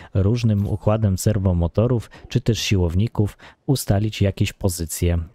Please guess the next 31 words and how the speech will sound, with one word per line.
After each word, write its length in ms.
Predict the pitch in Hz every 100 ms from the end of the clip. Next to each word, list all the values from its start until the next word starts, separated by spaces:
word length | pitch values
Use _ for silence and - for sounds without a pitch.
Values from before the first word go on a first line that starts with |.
| - 92
dla 220 | 87 92
danego 420 | 107 95 90 98
obiektu. 500 | 110 107 101 80 -
I 60 | 95
to 80 | 175
jest 120 | 170
właśnie 300 | 147 - 135
przykład, 420 | - 131 - 87
że 60 | 92
jeżeli 260 | 90 104
nacisnę 440 | 98 95 101 - 85
pierwszą 380 | 127 131 104 95
pozycję, 440 | 95 92 92 87
to 100 | -
jest 100 | 82
łapa 260 | 92 82 85
otwarta, 580 | 87 156 151 - 95 85 - - _ _ -
drugą 360 | 113 107 98
pozycję 540 | 92 87 87 87 - 82
to 120 | -
jest 380 | 78 80 - 85
dwa 200 | 92 113
paluszki, 600 | 127 123 117 - - 90
trzecia 300 | - 101 95
pozycja 540 | 90 82 85 - 85
to 220 | 80 82
dajcie 440 | 80 92 127 120 117
mi 120 | 127
lajka 260 | 151 135 139
pod 160 | 135
filmikiem 540 | - 151 180 175 160